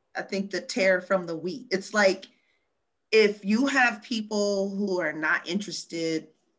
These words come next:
in doing this type of work, I feel like it gives them an opportunity to be honest with themselves, which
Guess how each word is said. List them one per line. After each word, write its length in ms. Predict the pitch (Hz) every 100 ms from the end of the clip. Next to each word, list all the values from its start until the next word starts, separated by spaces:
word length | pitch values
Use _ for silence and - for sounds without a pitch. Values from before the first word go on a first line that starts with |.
| _ -
in 220 | 180 160
doing 480 | 165 175 196 202 208
this 180 | 220 214
type 280 | 233 226
of 100 | 220
work, 460 | 220 247 247 247 - - _ _ _ _ _ 190
I 120 | 214
feel 180 | 214 311
like 260 | 302 277
it 180 | 240 -
gives 280 | 208 208 -
them 160 | 196 185
an 100 | 180
opportunity 920 | 170 165 - 202 175 165 160 156 147 -
to 300 | 180 160 139
be 200 | 135 165
honest 520 | 156 185 147 - -
with 200 | 165 156
themselves, 640 | 151 151 - 185 135 - -
which 420 | 180 170 -